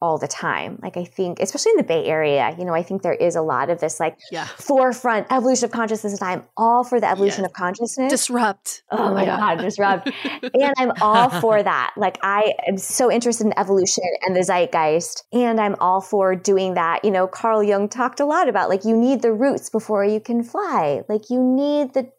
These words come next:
Speaker 1: deepest roots before you can really evolve. So for me, the involution has to happen before the evolution.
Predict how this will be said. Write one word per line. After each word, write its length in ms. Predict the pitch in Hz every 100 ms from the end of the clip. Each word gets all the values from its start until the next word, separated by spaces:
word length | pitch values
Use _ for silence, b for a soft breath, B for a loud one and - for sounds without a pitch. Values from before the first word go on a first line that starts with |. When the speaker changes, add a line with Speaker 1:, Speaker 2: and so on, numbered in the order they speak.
| -
Speaker 1:
deepest 600 | 269 277 - 240 233 -
roots 540 | 214 214 254 220 -
before 340 | - 208 202 196
you 140 | 202
can 320 | 202 208 185
really 280 | 180 190 185
evolve. 600 | 170 170 160 147 90 98 _
So 160 | - 226
for 160 | 226
me, 200 | 220 233
the 220 | 220 208 208
involution 680 | 233 220 220 185 180 185 175
has 240 | 165 170
to 60 | 180
happen 380 | 165 160 175 160
before 320 | 160 156 151
the 120 | -
evolution. 600 | 139 135 117 - -